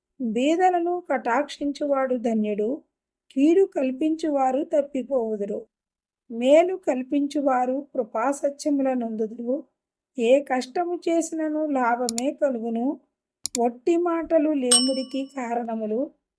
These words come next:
జ్ఞానుల ఐశ్వర్యము వారికి భూషణము. బుద్ధిహీనుల మూఢత్వము మూఢత్వమే. నిజము పలుకు సాక్షి మనుషులను రక్షించును. అబద్ధములాడువాడు ఒట్టి మోసగాడు.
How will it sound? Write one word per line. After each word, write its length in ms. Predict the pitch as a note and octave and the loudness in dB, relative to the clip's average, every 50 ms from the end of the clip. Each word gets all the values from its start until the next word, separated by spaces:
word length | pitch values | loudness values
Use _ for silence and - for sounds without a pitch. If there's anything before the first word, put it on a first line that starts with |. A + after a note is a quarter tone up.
| _ _ _ _ _ _ _ | _ _ _ _ _ _ _
జ్ఞానుల 440 | A3+ G#3+ A3 B3 C#4 D#4+ E4 E4 E4+ | -4 -2 0 2 2 2 4 2 2
ఐశ్వర్యము 840 | E4 D#4+ C4 B3+ B3+ - - D#4+ D4 C#4+ C#4 C#4 C4+ C4 C4 C4 B3+ | 2 2 0 0 -2 -2 2 6 6 6 6 4 0 -2 -2 -2 0
వారికి 460 | B3+ B3 A#3+ A#3 A#3 A#3 A3 - B3 | 0 2 2 0 -2 -4 -10 -10 -10
భూషణము. 840 | G#3+ G3 F#3+ G#3 G#3+ A3+ A3 - - A#3+ G#3+ G#3 G3+ G#3 A3 C#4+ - - _ _ _ _ _ _ _ _ _ _ _ _ - | -8 -6 -4 -4 -4 -4 -6 -8 -8 -6 -6 -4 -4 -4 -4 -4 -6 -10 _ _ _ _ _ _ _ _ _ _ _ _ -6
బుద్ధిహీనుల 840 | A3+ B3 C4 B3 B3+ F4+ F4 D#4+ D#4 E4 E4 D#4+ D#4+ D#4 D4+ D4+ D4 | -4 -4 -4 0 4 6 6 6 6 4 4 4 2 2 2 0 -2
మూఢత్వము 800 | C4+ G#3+ G#3+ A3 A3 A#3 C4+ C4+ - D4+ C#4+ C4 B3+ B3+ C4 | -2 0 -2 0 0 -2 -4 -6 -4 -4 -2 -2 -2 -2 -2
మూఢత్వమే. 920 | B3+ A#3+ G#3 G3+ F#3+ G3 G3 G3 - A3 G#3+ G#3 G#3+ A3+ B3 B3 G#3+ F#3+ - _ _ _ _ _ _ _ _ _ _ _ - | -2 -2 -2 -2 -2 -2 -4 -4 -4 -4 -4 -2 -2 -2 -2 -2 -2 -4 -8 _ _ _ _ _ _ _ _ _ _ _ -8
నిజము 560 | A3+ G#3+ A3+ A#3 - C#4+ D#4+ E4 F4+ F#4 F4+ F4+ | -4 -4 -4 2 4 4 4 4 2 -2 -2 0
పలుకు 360 | F4 E4+ D#4 D#4 D#4 E4 D#4+ | 2 2 2 2 0 -2 -2
సాక్షి 520 | D4 - - B3+ A#3 A#3 A#3 - - - C#4+ | -2 -2 -4 -4 -4 -4 -6 -12 -6 -4 -4
మనుషులను 680 | B3+ G#3+ G3 G#3+ A#3+ - - D4 C4+ C4 B3 A#3+ B3+ | -4 -2 -4 -6 -6 -8 -6 -4 -4 -2 -2 -2 0
రక్షించును. 760 | C4 A3 G3+ G#3+ - - A#3+ A3 G#3 - - G#3 G#3 A#3 C#4 - _ _ _ _ _ _ _ _ _ _ | 0 -2 -2 -4 -6 -6 -4 -4 -6 -8 -8 -8 -6 -6 -6 -10 _ _ _ _ _ _ _ _ _ _
అబద్ధములాడువాడు 1200 | B3 G#3+ G3 A#3 C#4 C#4+ C#4 D#4+ D#4+ E4 E4 E4 E4 E4+ E4 E4 D#4 D#4 D4 D4 C#4+ C#4 C4+ C4 | -12 -6 -2 -2 -2 -2 0 -2 0 0 2 0 0 0 -2 0 0 2 4 4 2 2 0 0
ఒట్టి 360 | C4+ B3 A#3 A3+ A3+ - D4 | -2 -2 -4 -6 -6 -4 -4
మోసగాడు. 840 | C4 A#3+ A3 G#3+ A3 A3 - - A#3+ A3 A3+ A3 A3 G#3+ G3+ G#3+ A3 | -2 -2 -2 -4 -4 -6 -6 -8 -4 -2 -2 -2 -2 -2 -4 -4 -8